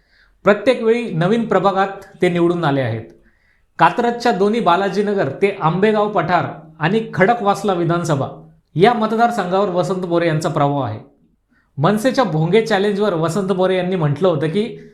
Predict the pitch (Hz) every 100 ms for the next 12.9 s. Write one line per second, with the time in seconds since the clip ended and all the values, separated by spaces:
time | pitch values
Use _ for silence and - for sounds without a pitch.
0 | _ - 185 180 233 214 185 185 220 220
1 | 202 196 185 185 196 208 165 160 196 165
2 | 160 151 156 202 185 170 175 180 180 156
3 | 143 160 139 120 123 104 107 - _ -
4 | - 214 240 240 240 240 170 175 196 190
5 | 175 185 180 151 151 135 117 104 - -
6 | - - - 202 240 262 190 160 214 -
7 | - - 240 220 180 180 202 202 196 165
8 | 180 175 - - - - 175 196 214 -
9 | 190 - 226 - - 247 254 190 180 180
10 | 170 147 196 - 240 214 180 196 202 208
11 | 160 147 165 214 196 190 196 185 190 160
12 | 160 175 180 151 180 156 - 123